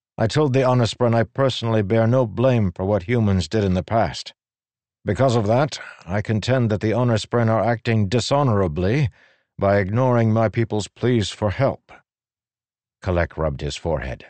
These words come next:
"So we're arguing over even the definitions?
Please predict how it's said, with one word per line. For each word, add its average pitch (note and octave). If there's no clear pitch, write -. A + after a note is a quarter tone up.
"So C#3+
we're A#2
arguing F3
over A2+
even C3
the G#2
definitions? E3+